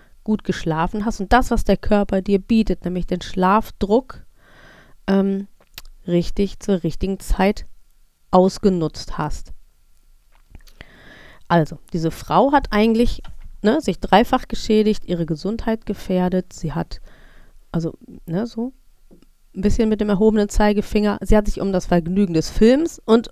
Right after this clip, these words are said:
um die positiven Errungenschaften des guten Schlafes gebracht.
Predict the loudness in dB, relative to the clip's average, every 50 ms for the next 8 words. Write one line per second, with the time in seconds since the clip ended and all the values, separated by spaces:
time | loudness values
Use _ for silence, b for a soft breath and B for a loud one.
0 | 0 2 2 4 4 4 2 2 2 2 0 -4 -10 _ -6 0 2 2 2 2
1 | 0 -2 0 -2 -2 -2 0 0 0 0 2 0 0 0 -2 -2 -2 -2 -2 0
2 | -2 -2 -2 -2 -4 -4 -2 -2 -4 0 2 4 4 4 4 0 -4 -2 -2 -2
3 | -2 0 0 0 -2 -2 -6 -14